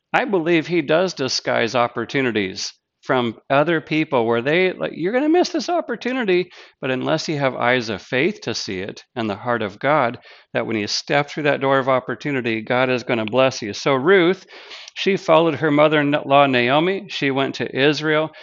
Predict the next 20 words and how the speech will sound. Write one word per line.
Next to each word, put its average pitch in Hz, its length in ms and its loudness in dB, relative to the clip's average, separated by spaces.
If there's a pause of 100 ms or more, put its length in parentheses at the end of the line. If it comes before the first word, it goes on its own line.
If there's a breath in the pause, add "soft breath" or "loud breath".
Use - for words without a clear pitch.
(220 loud breath)
She 156 160 -6
decided 139 420 0
to 135 80 -2
glean 143 460 -2
in 123 260 -4
Boaz's 123 640 0
field, 151 720 -2
doing 143 260 2
something 147 440 -2
that 135 180 0
was 127 140 -2
just 139 200 -4
very 147 320 2
ordinary. 127 600 0
And 123 100 -2
as 123 220 2
a 127 80 -2
result 123 580 -2
of 117 160 -2
that, 107 320 2